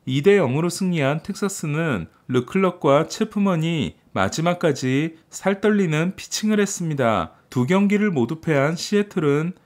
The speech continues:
휴스턴 상대 팔 승 이 패인 반면 텍사스를 상대로는 일 승 칠 패입니다. 쉬운 대진을 소화하고 있는 휴스턴은 오클랜드와 캔자스시티를 상대로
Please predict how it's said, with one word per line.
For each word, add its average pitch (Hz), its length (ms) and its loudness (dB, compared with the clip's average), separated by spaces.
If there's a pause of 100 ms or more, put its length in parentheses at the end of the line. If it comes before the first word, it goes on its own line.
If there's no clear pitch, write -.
(160)
휴스턴 220 440 -2
상대 156 500 0
팔 214 160 -2
승 214 240 -2
이 - 140 -2
패인 160 260 0
반면 143 560 0 (220)
텍사스를 214 560 -2
상대로는 170 760 0 (240)
일 117 160 2
승 185 240 -2
칠 - 200 -10
패입니다. 131 640 0 (180)
쉬운 226 480 0
대진을 160 420 0
소화하고 180 480 0
있는 139 480 0
휴스턴은 160 760 -2 (280)
오클랜드와 160 840 0
캔자스시티를 202 760 -2
상대로 143 680 0